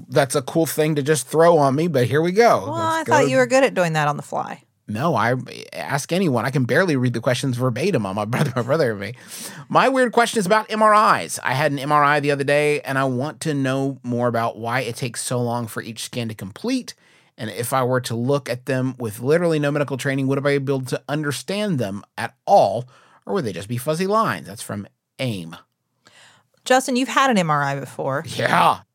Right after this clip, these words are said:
Speaker 1: The M stands for miserable.
Speaker 2: No, but I would say you are not alone in that.
Speaker 1: M R I stands for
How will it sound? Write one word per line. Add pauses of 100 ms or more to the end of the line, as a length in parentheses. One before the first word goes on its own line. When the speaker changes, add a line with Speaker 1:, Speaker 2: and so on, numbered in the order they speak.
(120)
Speaker 1:
The
M
stands
for
miserable. (320)
Speaker 2:
No,
but (300)
I
would
say
you
are
not
alone
in
that.
Speaker 1:
M
R
I
stands
for